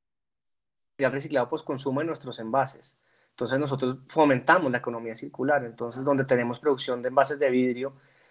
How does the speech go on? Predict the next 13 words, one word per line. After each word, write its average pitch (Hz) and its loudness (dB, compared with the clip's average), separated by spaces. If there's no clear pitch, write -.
desarrollamos 139 4
y 165 -10
fortalecemos 131 -4
las 143 -8
cadenas 123 -4
de 139 -12
reciclaje 127 -4
con 139 -10
recicladores 127 -6
para 131 -6
que - -10
el 117 -4
vidrio, 123 -2